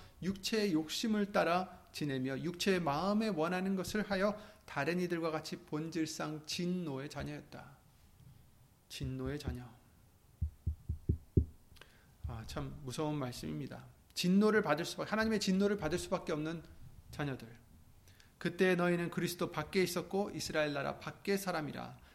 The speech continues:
아, 약속의 언약들에 대하여 외인이요 세상에서 소망도 없고 하나님도 없는 자이더니."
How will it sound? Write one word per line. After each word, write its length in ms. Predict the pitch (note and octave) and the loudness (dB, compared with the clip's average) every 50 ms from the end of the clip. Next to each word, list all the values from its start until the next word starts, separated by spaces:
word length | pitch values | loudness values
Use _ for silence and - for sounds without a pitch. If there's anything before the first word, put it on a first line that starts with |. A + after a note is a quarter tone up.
| - - - | -20 -12 -2
아, 240 | C#3+ D3 C#3+ - D3+ | 2 2 2 2 2
약속의 400 | D#3 C#3+ - - - F3 D#3 D#3+ | 2 2 2 0 -4 -2 0 2
언약들에 600 | D#3 D#3 D#3+ D#3+ D#3 - - E3+ E3 E3+ E3+ D#3+ | 2 2 0 0 -2 -2 -2 0 2 2 2 2
대하여 440 | D#3 D3+ C#3 C3 C3 C3 C3 C3+ D3 | 0 0 0 0 0 0 0 0 -2
외인이요 680 | D3+ C#3 C3+ C#3+ D3 D#3+ F3 F3+ E3+ D3 C3+ B2+ A#2 - | -2 0 0 2 2 4 4 2 0 -2 -4 -6 -8 -8
세상에서 580 | - - F3+ E3+ F3 E3 D3+ C#3 C3 - B2 - | -4 -4 -4 -2 -2 -4 -4 -4 -6 -6 -8 -8
소망도 440 | - - G3 G3 F#3+ F#3+ F#3+ F3+ | -4 -2 0 0 2 0 0 -2
없고 220 | D#3 - - - - | -2 -4 -4 -8 -6
하나님도 480 | - F#3 F#3 F#3 F#3+ F#3 F#3 E3 C#3+ | -2 0 0 2 2 0 0 0 0
없는 300 | C3 C3+ D#3 F#3 G3+ F#3+ | -2 0 0 2 2 0
자이더니." 720 | D3 D3+ C#3 C#3 C#3 C3+ C3 C#3 C#3+ C#3 C3 B2 A#2+ A#2+ A#2+ | 0 0 -2 -2 -2 -4 -4 -2 -2 -2 -2 -4 -6 -8 -12